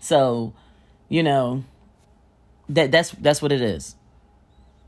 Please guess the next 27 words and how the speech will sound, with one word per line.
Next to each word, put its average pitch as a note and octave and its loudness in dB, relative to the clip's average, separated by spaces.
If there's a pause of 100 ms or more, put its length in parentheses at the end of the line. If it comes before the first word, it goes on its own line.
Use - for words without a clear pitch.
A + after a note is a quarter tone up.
And B2+ 0 (720)
this D3 -2
is D#3+ 2
the C#3 -2
year. A#2 -2
Like, A2 -2
you C#3 -4
know, B2 -2 (200)
you E3 -2
have F3+ 2
to C#3+ -4
look D#3 -4
at C3+ 0
what C#3 -4
you're C#3 -4
doing C3 -4
and B2+ -4
have B2+ -4
to B2 -8
look B2+ -6
at B2 -2 (640)
the C3+ -2
things C#3 -2
that B2+ -4
you're, A#2+ -4 (100)
that C3+ -10
you, B2+ -4